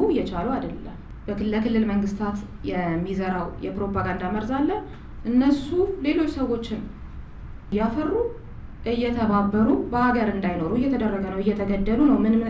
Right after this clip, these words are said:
ምን፣ ምን አይነት አሰቃቂ ፎቶዎችን በየሶሻል ሚዲያው እንደምናይ ሁላችሁም የምታውቁት ነገር ነው። ለእኔ ኢትዮጵያ አሁን ተኝታ ትልቅ ድንጋይ ተጭኖባት ነው የምትታየኝ። የሆኑ ሰዎች በግራ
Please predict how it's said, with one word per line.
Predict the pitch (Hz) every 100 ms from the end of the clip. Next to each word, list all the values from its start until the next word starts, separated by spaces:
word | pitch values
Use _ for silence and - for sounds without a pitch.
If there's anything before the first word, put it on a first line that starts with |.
| 226
ምን፣ | 254
ምን | 269 269
አይነት | 247 214 208
አሰቃቂ | 208 220 - 214 247
ፎቶዎችን | 233 196 196 196 349 - - - - - - 208
በየሶሻል | 196 202 214 214 220 214
ሚዲያው | 214 196 190
እንደምናይ | 190 190 233 381
ሁላችሁም | 523 539 554 539 370
የምታውቁት | 269 - 208 190 185
ነገር | 190 185 175
ነው። | 175 - -
ለእኔ | 233 269
ኢትዮጵያ | 269 262 277
አሁን | 277 403 - - - -
ተኝታ | 262 269 277 269 269 359 - - - - - -
ትልቅ | - 349 -
ድንጋይ | 294 277 247
ተጭኖባት | 269 254 247 202 214
ነው | 214
የምትታየኝ። | 196 190 190 185 156 160 - - - -
የሆኑ | - 233 233 233
ሰዎች | 247 233 277 -
በግራ | 226 226